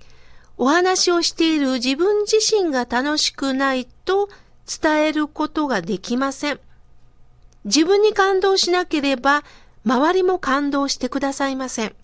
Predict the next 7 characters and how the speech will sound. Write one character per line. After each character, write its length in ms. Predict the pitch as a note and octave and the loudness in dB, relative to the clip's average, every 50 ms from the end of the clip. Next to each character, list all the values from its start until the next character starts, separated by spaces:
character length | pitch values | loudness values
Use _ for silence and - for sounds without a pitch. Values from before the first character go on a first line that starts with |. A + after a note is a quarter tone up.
| _ _ _ - - - _ - - - - - - - - - - - - - - - - - - - - - | _ _ _ -20 -20 -20 _ -20 -20 -20 -20 -20 -20 -20 -20 -20 -20 -20 -20 -20 -20 -20 -20 -20 -20 -20 -20 -10
言 420 | - - C4+ C4+ C4+ F#4+ F#4 F#4+ F4+ | -4 -2 -2 0 0 2 2 2 4
葉 180 | F#4+ F#4+ F#4+ | 4 4 4
は 240 | E4 C4 A#3+ B3 B3 | 4 2 0 0 -2
心 500 | - - A#3 G#3 G#3+ - E4 F4+ F4+ F4+ | -2 -2 -2 -2 0 0 0 2 2 2
の 160 | F4+ F#4 F4+ | 2 0 0
使 240 | F4 - - - G4+ | 2 0 2 2 0
者 300 | - - F4+ C4+ - - | 0 0 0 -2 -2 -4